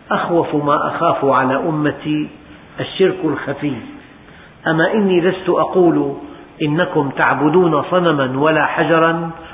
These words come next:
ولكن شهوة خفية وأعمال لغير الله".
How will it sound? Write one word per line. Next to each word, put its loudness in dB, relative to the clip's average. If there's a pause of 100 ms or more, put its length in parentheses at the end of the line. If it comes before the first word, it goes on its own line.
(140)
ولكن 0 (380)
شهوة 0
خفية 2 (560)
وأعمال 2
لغير 0
الله". -6